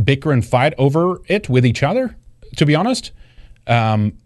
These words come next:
and I said that the m-, myopic, like, Putin worship without taking in the, a lot of the negative stuff that also exists there, a lot of the questions around, like, yeah, what's the, what's with the influence of Chabad Lubavitch? They're,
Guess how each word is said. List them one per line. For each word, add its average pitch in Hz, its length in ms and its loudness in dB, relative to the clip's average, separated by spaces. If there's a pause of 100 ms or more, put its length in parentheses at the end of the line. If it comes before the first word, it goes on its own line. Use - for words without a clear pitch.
and 143 120 2
I - 20 2
said 143 160 0
that 135 140 0
the 143 80 2
m-, 135 240 -2
myopic, 151 540 2
like, 131 140 0 (220)
Putin 135 380 2
worship 160 480 2
without 120 260 2
taking 120 340 -2
in 143 180 2
the, 110 80 0
a - 20 0
lot 127 260 -2
of 143 60 -2
the 117 80 2
negative 117 360 2
stuff 107 220 0
that 113 80 -2
also 107 220 0
exists - 540 -4
there, 180 320 2 (300)
a - 40 -2
lot 110 100 4
of 95 60 0
the 92 80 -2
questions 156 560 -2
around, 110 280 0
like, 92 180 0
yeah, 151 160 2
what's 107 260 -2
the, 107 260 -2 (260)
what's 147 280 0
with 147 160 2
the 131 100 4
influence 135 400 2
of 113 120 0
Chabad 107 400 0
Lubavitch? 185 580 0
They're, 101 180 0